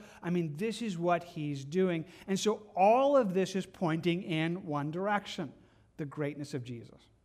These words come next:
So that's where I want to just make you pause for a moment and just say,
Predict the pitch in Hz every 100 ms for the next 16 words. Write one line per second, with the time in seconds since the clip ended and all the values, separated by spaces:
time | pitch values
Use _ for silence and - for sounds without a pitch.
0 | - 180 - 160 175 196 196 190 214 165
1 | 165 175 160 190 - 190 180 185 175 156
2 | 143 151 170 - - _ _ _ _ _
3 | - - 160 160 190 - 175 151 143